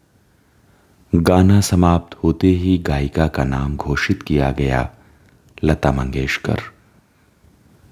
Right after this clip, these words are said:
नाम सुनते ही मैं चकित हो गया। मन ही मन एक संगति पाने का भी अनुभव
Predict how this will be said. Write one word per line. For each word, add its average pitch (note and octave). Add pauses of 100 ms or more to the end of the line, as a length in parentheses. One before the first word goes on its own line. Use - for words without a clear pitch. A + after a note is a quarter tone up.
(840)
नाम A2
सुनते F#2
ही G2+
मैं F#2
चकित - (120)
हो C2
गया। C#2+ (1400)
मन A#2
ही A2
मन G#2+
एक G2+ (480)
संगति A#2
पाने D#2
का D2+
भी C#2
अनुभव C#2